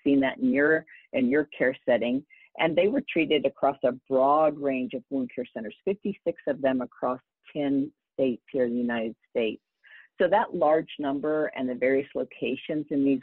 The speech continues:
wound care centers reduced the likelihood of geographical or individual clinic treatment bias.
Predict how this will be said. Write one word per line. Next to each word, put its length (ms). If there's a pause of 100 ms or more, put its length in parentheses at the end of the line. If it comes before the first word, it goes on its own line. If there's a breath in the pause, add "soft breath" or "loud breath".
wound 220
care 140 (100)
centers 320 (460 soft breath)
reduced 500 (260)
the 80
likelihood 1000 (260)
of 180
geographical 1120
or 380 (120)
individual 560 (180)
clinic 280 (180)
treatment 460
bias. 400